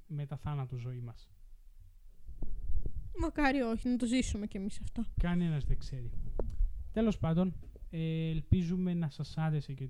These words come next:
Speaker 1: και η σημερινή εκπομπή, να είχε ένα ωραίο θέμα, να ακούσετε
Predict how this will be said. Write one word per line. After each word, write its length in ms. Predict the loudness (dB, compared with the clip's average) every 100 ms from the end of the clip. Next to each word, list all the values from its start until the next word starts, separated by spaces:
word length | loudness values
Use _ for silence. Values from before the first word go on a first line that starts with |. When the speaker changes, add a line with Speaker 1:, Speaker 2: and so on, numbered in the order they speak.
| -10 -8
Speaker 1:
και 120 | -6
η 60 |
σημερινή 420 | -4 -2 -2 -2 -4
εκπομπή, 340 | -4 -6 -4
να 80 | -4
είχε 200 | -4 -4
ένα 240 | -4 -4 -8 -18 -16 -4
ωραίο 340 | 0 2 2 0 0
θέμα, 440 | 2 2 0 -4 0 0 2 2 4 2 0 -4 -4 -4
να 340 | -2 2 4 4
ακούσετε 640 | 10 10 10 4 -2 6